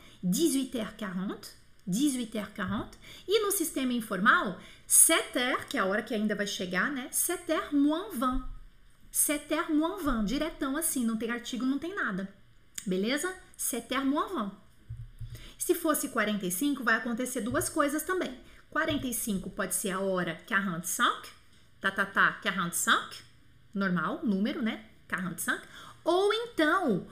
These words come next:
o que que é quarenta e cinco? É quinze minutos que tá faltando pra chegar na hora que você quer, não é? Que a gente fala quinze pra sete, quinze pras oito, quinze pras nove, não é? Só que em francês, anota isso, é diferente, é um quarto de horas. Então, quinze minutos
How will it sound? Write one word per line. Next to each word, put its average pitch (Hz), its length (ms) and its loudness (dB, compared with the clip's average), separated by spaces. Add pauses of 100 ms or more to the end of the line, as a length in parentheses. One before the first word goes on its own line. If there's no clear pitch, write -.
(120)
o 294 100 0
que 453 160 -6
que - 220 -2
é 381 100 2
quarenta 285 400 -2
e 262 80 0
cinco? 185 640 -4
É 240 80 -4
quinze 392 380 0
minutos 339 540 2
que 294 100 -4
tá 285 120 2
faltando 302 340 2
pra 349 100 -2
chegar 330 260 2
na 320 80 2
hora 330 120 4
que 339 80 -6
você 440 80 -2
quer, 320 260 -2
não 226 120 2
é? 330 120 2 (840)
Que 240 100 0
a 220 40 4
gente 233 180 0
fala 208 200 4
quinze 285 200 -2
pra - 140 -4
sete, 285 400 -4
quinze 269 160 -4
pras 262 200 -8
oito, 269 200 -2
quinze 247 160 -4
pras 240 160 -8
nove, 262 180 0
não 208 100 4
é? 359 200 4 (480)
Só - 340 4
que 370 100 4
em 381 220 2
francês, 320 680 0 (180)
anota 277 440 4
isso, 240 320 0
é 226 100 -2
diferente, 254 720 -2
é 240 160 -4 (120)
um 349 200 0
quarto 302 520 4
de 226 160 -2
horas. 196 360 0
Então, 226 160 -2
quinze 381 360 0
minutos 262 440 2